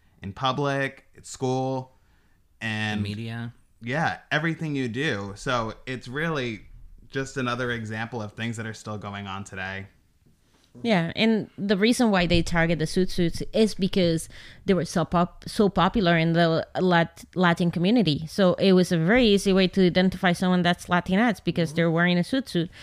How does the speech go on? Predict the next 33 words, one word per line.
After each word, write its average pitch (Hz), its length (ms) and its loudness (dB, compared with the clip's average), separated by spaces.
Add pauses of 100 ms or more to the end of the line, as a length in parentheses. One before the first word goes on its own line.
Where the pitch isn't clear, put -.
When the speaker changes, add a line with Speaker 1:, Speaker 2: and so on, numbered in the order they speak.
(180)
Speaker 3:
It 202 80 2
became 196 320 4
so 190 880 4
ingrained 185 500 4
on, 165 480 4 (380)
"Oh, 180 260 6
you're 175 240 4
wearing 196 220 6
a - 20 2
Zoot 202 240 0
Suit, 165 200 0
then 165 300 4
you 175 120 4
must 170 280 2
be 170 380 2
Latinx. 175 640 2 (220)
So 180 320 4
you 180 240 6
must 170 260 2
be 175 160 2
a 160 60 2
bad 165 260 2
person, 208 380 2
so 180 160 -2
I'm 165 220 0
gonna 160 360 0
beat 175 200 -4
you 147 180 -4
up." - 180 -8 (560)
Speaker 4:
Yeah. 131 140 -16
Speaker 3:
And 180 240 6
that, 170 320 4
that 170 140 4